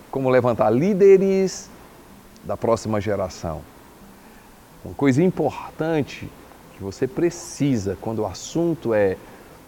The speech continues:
como levantar líderes da próxima geração, maturidade nem sempre está associada à idade.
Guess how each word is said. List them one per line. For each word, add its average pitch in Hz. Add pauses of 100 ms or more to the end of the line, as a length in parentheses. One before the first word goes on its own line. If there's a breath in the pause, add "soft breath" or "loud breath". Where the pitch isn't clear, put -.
como 107
levantar 110
líderes 117
da 110
próxima 110
geração, 101
maturidade 117
nem 160
sempre 135
está 117
associada 104
à 107
idade. 82